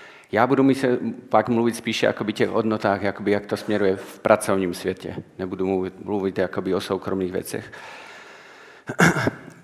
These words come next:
A které jsou ty věci, které jakoby mě formovaly a jsou nějakým způsobem byly takový darem pro mě života? Tak první fázi v mém životě bylo jednoduché. Já jsem vyrůstal jako, a, hokejista, takže já jsem nikdy to nehrával profesionálně do nějakých devatenácti let,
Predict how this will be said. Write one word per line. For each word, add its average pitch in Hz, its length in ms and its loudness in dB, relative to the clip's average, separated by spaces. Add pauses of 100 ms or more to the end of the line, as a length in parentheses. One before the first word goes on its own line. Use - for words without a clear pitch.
A 92 340 -4
které 139 220 4
jsou 165 140 2
ty 160 140 0
věci, 131 240 0
které 123 240 6
jakoby 120 340 4
mě 113 180 2
formovaly 120 540 4
a 107 40 4
jsou 107 480 2
nějakým 113 360 0
způsobem 113 400 -2
byly 110 160 4
takový 107 320 0
darem 101 360 4
pro 104 200 -2
mě 98 140 2
života? 92 360 -2
Tak - 180 -6
první 160 280 2
fázi 117 320 4
v 107 40 -2
mém 110 200 0
životě 107 320 -2
bylo 107 200 4
jednoduché. 104 460 2
Já 92 80 0
jsem 107 160 -4
vyrůstal 107 380 0
jako, 101 480 2 (720)
a, 87 800 -2 (120)
hokejista, 92 580 -4
takže 90 280 -6
já 95 80 0
jsem 98 160 -4
nikdy 104 200 -2
to 104 80 -4
nehrával 98 360 4
profesionálně 98 840 0
do 95 120 -2
nějakých 92 340 -2
devatenácti 95 640 -2
let, 113 340 2